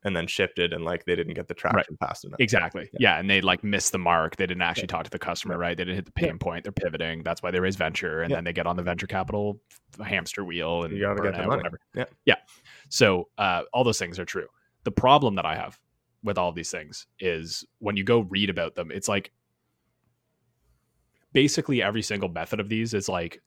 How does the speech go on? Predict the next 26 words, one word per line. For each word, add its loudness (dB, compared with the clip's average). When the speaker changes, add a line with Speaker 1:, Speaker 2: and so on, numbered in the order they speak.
Speaker 2:
let's 2
assume 0
you're 2
a 6
highly 2
talented -2
builder. -4
So -6
Speaker 1:
Mm-hmm. -2
Speaker 2:
you're, 4
you've, 0
you've -4
gone 4
into 0
a -4
fang 2
stock, 2
you've -4
been -2
shipping 0
for, -2
like, -2
four 0
or 0
five -2
years, -6